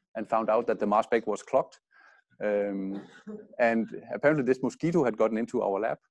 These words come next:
and, uh, died a crude, cruel death. Uh, there, there are two thousand volts from the,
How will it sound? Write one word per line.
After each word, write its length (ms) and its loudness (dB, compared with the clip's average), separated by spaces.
and, 320 -4
uh, 380 -2
died 260 4
a 200 -4
crude, 400 -2
cruel 440 0
death. 280 -2
Uh, 640 2
there, 240 2
there 140 0
are 20 2
two 220 0
thousand 320 2
volts 420 4
from 180 -2
the, 340 -2